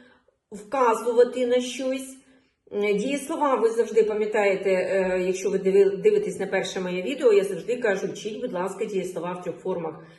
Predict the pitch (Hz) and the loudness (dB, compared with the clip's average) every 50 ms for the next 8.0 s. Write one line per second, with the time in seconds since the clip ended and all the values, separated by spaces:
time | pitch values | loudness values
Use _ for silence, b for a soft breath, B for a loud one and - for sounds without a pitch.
0 | B B B - 247 214 214 196 190 190 180 180 170 156 160 156 160 196 240 285 | B B B 4 4 4 4 0 0 0 -2 -2 -4 -6 -6 -6 -4 -2 -2 -2
1 | 285 285 - - - 214 233 208 - - 202 170 156 160 160 151 151 - - 180 | -2 -4 -8 -12 -10 -8 -8 -8 -6 -6 -6 -6 -6 -4 -6 -6 -6 -8 -12 -12
2 | 175 - - 240 262 302 359 B B B B B B B B - 202 247 285 311 | -12 0 2 2 2 2 0 B B B B B B B B 2 4 4 4 4
3 | 247 262 277 269 262 262 233 180 - 196 190 190 - - - - - - 269 262 | 0 -2 -2 0 0 0 0 2 4 4 4 4 2 -2 -4 -12 -10 -2 0 0
4 | 220 185 196 190 190 190 - 196 185 185 185 175 190 214 240 247 - 214 196 190 | 2 2 0 0 -2 -4 -4 -6 -6 -4 -2 -2 0 0 0 0 0 -2 -2 -2
5 | 190 - 185 170 180 190 190 185 190 202 196 208 190 165 170 170 - 185 - - | -4 -6 -8 -4 -2 -2 -2 -2 -2 -4 -4 -4 -4 -2 -4 -8 -8 -8 -6 -6
6 | 185 175 - 190 175 165 165 165 165 165 165 - - 170 165 165 - 214 247 294 | -6 -6 -6 -6 -8 -6 -4 -4 -4 -4 -4 -6 -8 -8 -8 -2 -2 0 0 2
7 | 254 202 180 180 170 160 156 165 170 170 180 185 240 247 - - 254 254 254 - | 0 0 -2 -4 -4 -4 -4 -4 -4 -6 -4 -4 -4 -4 -2 -4 -4 -4 -4 -4